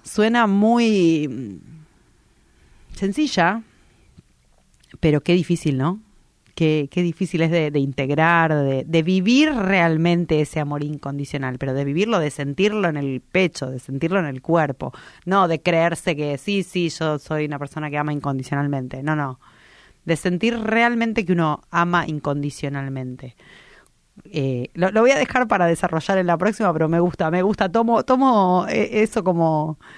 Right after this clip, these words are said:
como el, el próximo tema de la semana que viene. Y, mm, y bueno, y el amor incondicional obviamente requiere esa confianza. Confianza,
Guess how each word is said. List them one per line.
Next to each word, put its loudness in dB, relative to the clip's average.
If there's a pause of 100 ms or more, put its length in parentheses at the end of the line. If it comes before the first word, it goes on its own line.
(340)
como 2
el, 0
el 2
próximo 0
tema 2
de 0
la 0
semana 2
que 2
viene. 0 (1040)
Y, 2
mm, 0 (360)
y 0
bueno, 4
y 4
el 2
amor 2
incondicional 2
obviamente 2
requiere 0
esa 0
confianza. -4 (480)
Confianza, 2